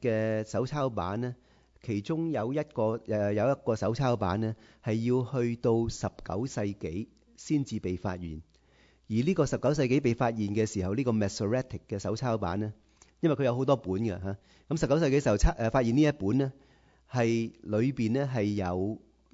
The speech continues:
Sirach，即係呢個德訓篇啊嘅希伯來文嘅抄版。嗰個重要性喺邊度呢？就重要性就係，誒，希-，誒，呢個德訓篇呢，誒，係今日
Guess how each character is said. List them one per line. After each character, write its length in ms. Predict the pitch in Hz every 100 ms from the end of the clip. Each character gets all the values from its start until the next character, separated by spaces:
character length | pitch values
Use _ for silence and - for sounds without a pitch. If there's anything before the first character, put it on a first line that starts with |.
| -
Sirach， 1000 | - - - - - - 185 160 85 - - _
即 140 | -
係 40 | 135
呢 100 | 135
個 320 | 117 104 101
德 120 | 147 -
訓 240 | 120 104 101
篇 260 | 120 107 - 107
啊 180 | 101 - - - _ _
嘅 380 | 123 110 110 110
希 160 | 156
伯 160 | 143 113
來 140 | 95 82
文 320 | 85 80 95 -
嘅 160 | 101
抄 220 | 92 107
版。 180 | 92 82 - _ _ _ _ _ _ _
嗰 80 | -
個 60 | 180
重 200 | 135 135
要 80 | 143
性 160 | 151
喺 100 | 135
邊 140 | 135 156
度 140 | 113
呢？ 140 | 131 131
就 280 | 107 95 - - _
重 140 | 131
要 40 | 135
性 160 | 147
就 100 | 131
係， 280 | 117 107 107 - _ _ _
誒， 460 | - - - 113 120
希-， 240 | 180 175 175
誒， 160 | 117 117
呢 80 | 151
個 360 | 135 120 117 120
德 100 | 160 - -
訓 220 | 127 120
篇 340 | - 156 147
呢， 160 | 143 139 - _ _ _ _
誒， 320 | 110 104 101 110 107
係 340 | 110 104 104
今 240 | 156 156 151
日 100 | 110